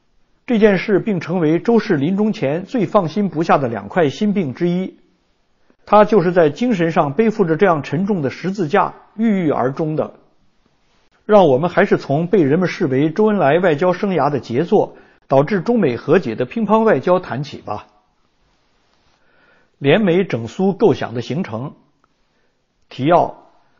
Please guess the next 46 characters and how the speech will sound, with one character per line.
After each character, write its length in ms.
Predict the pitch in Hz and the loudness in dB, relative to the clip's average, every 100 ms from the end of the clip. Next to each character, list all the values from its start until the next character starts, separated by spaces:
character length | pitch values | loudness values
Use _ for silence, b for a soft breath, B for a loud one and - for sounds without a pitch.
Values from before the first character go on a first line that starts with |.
| _ - | _ -8
同 180 | 170 | -4
世 200 | 208 247 | -2 -2
界 140 | 190 170 | 2 2
上 220 | 165 135 | 2 -2
头 180 | - 180 | -2 0
号 180 | 220 160 | 2 2
帝 180 | 226 | 0
国 140 | 143 156 | -2 -2
主 120 | 117 | -2
义 100 | 123 | -6
国 180 | 131 139 | -2 0
家 220 | 151 151 | 2 2
握 220 | 214 196 | 2 0
手 200 | - 104 | 0 -8
言 220 | 113 127 | -8 -8
和， 400 | 175 117 120 - b b b | -8 -6 -6 -6 b b b
对 120 | - 202 | -2 0
于 60 | |
毛 200 | 175 170 | 2 2
泽 80 | 202 | 4
东 240 | 226 220 | 2 2
这 80 | 220 | 2
样 160 | 196 143 | 2 0
一 100 | 160 | -2
个 160 | 170 | -2
靠 180 | 147 196 | 0 0
反 280 | 139 110 110 | 0 -4 -4
帝 180 | 214 139 | -4 -4
起 220 | - 110 | -6 -8
家 220 | 151 202 | 0 2
的 80 | 165 | 2
人 160 | 120 139 | -2 -4
来 120 | 127 | -4
说， 380 | - 139 139 B B B B | -4 -4 -4 B B B B
并 200 | 226 147 | -2 -2
不 100 | 139 | -2
是 140 | 156 | -2
一 140 | 123 143 | -2 0
个 200 | 151 123 | 0 0
容 220 | 113 196 | -2 -2
易 140 | 160 | -2
做 220 | - 139 | 0 -2
出 180 | - 190 | 0 -4
的 100 | 131 | -4
决 200 | - 113 | -6 -4
定， 240 | 160 175 | -2 -4